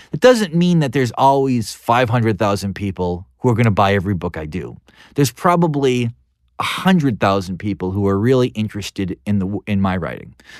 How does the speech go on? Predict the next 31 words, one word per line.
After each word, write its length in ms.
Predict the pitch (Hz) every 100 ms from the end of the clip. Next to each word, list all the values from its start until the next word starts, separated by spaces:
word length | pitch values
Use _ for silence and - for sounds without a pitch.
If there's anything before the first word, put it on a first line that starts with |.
| -
So 240 | - 120 -
I 200 | 147 196
thought 380 | 190 - - -
from 260 | - 104 107
this 180 | 147
point 320 | - 165 151 80
on, 420 | 62 52 53 - _ _ _ _ _ _ _
what 140 | - 117
it 120 | -
kind 260 | - 151 151
of 140 | 107
is, 280 | 87 82 85
is, 360 | 82 78 - - _ _ -
maybe 280 | 117 123 107
I'm 160 | 95
realizing 540 | 110 110 95 85 82 85
this 200 | 73 -
retrospectively, 880 | 76 73 76 - 101 104 78 60 64
but, 200 | 76 65
like, 260 | 82 - _ _ _ _ _
what 240 | 160 226
percentage 520 | 240 185 - 190 175
of 80 | 123
that 140 | 131 113
hundred 420 | - 139 120 104
thousand 400 | 104 104 98 104
can 140 | 107
I 100 | 98
convince 460 | 95 95 85 87 -
to 80 | 80
buy 280 | 85 85